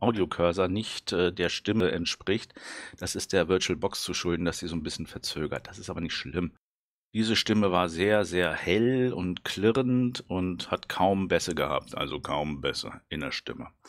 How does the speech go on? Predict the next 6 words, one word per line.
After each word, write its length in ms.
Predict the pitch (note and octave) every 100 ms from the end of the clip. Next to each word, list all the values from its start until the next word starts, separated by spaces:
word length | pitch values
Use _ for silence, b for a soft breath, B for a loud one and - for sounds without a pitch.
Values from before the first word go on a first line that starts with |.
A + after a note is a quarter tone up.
| b b - _ -
Jetzt 340 | - F2+ - -
das 120 | -
dritte 240 | - -
Beispiel. 760 | G#2+ A#2 B2+ - - D3+ D#3 D#3+ _ -
Oh, 260 | B2 G2+ - -
da, 320 | B2+ D3